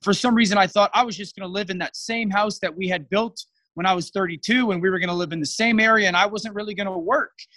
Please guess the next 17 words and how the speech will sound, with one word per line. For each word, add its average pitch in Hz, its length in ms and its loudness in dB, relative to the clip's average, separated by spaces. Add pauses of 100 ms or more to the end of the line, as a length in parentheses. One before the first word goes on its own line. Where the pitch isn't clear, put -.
(160)
And 196 140 6
then 214 80 6
all 214 60 6
of 196 60 2
a - 40 -8
sudden 240 220 0
you 175 80 -4
get, 190 160 0
like, 185 120 -4
six - 300 -6
months 180 240 -2
into 220 300 0
it - 20 2
and 165 80 -2
you're 170 100 0
like, 156 280 0 (320)
"Well, 165 200 -2